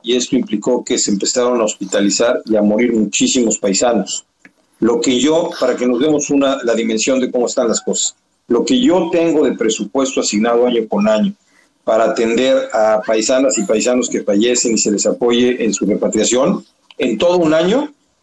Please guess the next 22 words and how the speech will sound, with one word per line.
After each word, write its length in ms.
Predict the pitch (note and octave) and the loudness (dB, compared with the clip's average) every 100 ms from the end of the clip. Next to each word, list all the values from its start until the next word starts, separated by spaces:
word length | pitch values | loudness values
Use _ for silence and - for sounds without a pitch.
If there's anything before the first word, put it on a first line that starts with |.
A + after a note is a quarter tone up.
| _ | _
en 240 | A#2+ B2+ | 0 2
un 140 | D3+ D#3 | 4 4
lapso 340 | E3 - D3 | 2 0 0
de 100 | B2 | 2
dos 160 | B2+ D3 | 2 0
o 60 | |
tres 200 | D3 C#3+ | 0 -2
semanas, 600 | C3+ B2 C3 C#3+ F#3+ - - | 0 0 2 0 -2 -4 -2
yo 80 | B2+ | 0
ya 180 | C3 - | 2 0
tenía 220 | B2 B2 | 0 0
agotado 320 | A2 A2 A#2 | 0 0 0
el 80 | G#2+ | 0
presupuesto. 540 | G#2+ - A2 A2 - - _ - - | -4 -4 -4 -4 -6 -14 _ -14 -4
Ese 240 | C3 - | -2 0
es 80 | - | 0
el 260 | C3 D3+ B2 | 0 2 2
nivel 360 | A#2+ C3 C#4 | 2 2 0
tan 240 | - A3+ E3+ | -2 -2 0
alto 440 | C3+ C3 - - | 0 0 0 -2
que 120 | - | -2
alcanzamos, 760 | G#2 A2 A2 C3 C3 E3 - | -2 0 0 0 2 0 -2